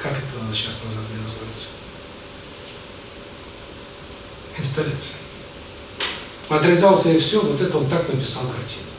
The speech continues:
То есть вот современное искусство. Разрушить форму до основы.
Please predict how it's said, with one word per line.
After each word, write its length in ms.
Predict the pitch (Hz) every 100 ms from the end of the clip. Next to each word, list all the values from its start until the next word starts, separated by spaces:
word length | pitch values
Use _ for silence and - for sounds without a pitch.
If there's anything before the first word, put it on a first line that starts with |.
| - - - - - - - - - - - -
То 60 |
есть 200 | - - - -
вот 260 | 175 220 -
современное 520 | - 147 156 175 160
искусство. 460 | 143 - 127 - 120
Разрушить 500 | 147 160 208 202 -
форму 320 | 175 175 156
до 120 | 143
основы. 240 | 135 -